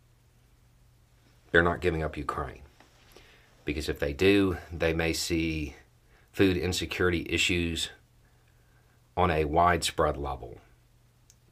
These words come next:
in Western European countries. S-, s-, so they're,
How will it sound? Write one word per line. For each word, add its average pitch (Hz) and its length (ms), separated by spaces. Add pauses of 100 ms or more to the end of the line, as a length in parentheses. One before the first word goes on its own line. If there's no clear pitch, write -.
(120)
in 78 260
Western 78 300
European 76 420
countries. 78 640 (1300)
S-, - 320 (200)
s-, - 420
so 80 160
they're, - 240